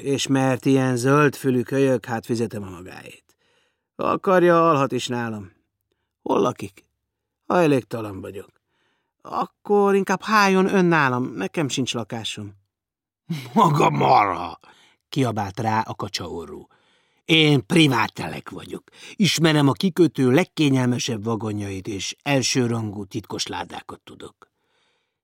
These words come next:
Privátelek, a vagonok és titkos ládák tudója előre ment, és Gorcsev követte. Egy szemüveges sovány ember jött oda hozzájuk.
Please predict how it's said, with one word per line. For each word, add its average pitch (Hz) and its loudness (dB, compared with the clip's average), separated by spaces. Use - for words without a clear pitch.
Privátelek, 160 -8
a 101 -12
vagonok 104 -6
és - -14
titkos - -10
ládák 95 -10
tudója 90 -14
előre 113 -8
ment, 101 -14
és - -14
Gorcsev 113 -8
követte. - -20
Egy - -10
szemüveges 170 -2
sovány 151 -4
ember 117 -4
jött 117 -6
oda 113 -6
hozzájuk. 110 -14